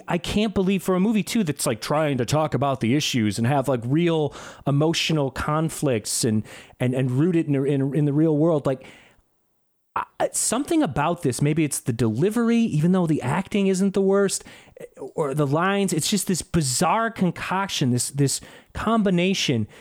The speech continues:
that makes it like a fucking sedative.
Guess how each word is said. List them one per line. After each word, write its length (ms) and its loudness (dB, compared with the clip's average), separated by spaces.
that 160 0
makes 400 0
it 280 -2
like 460 -4
a 60 -4
fucking 460 -2
sedative. 880 -4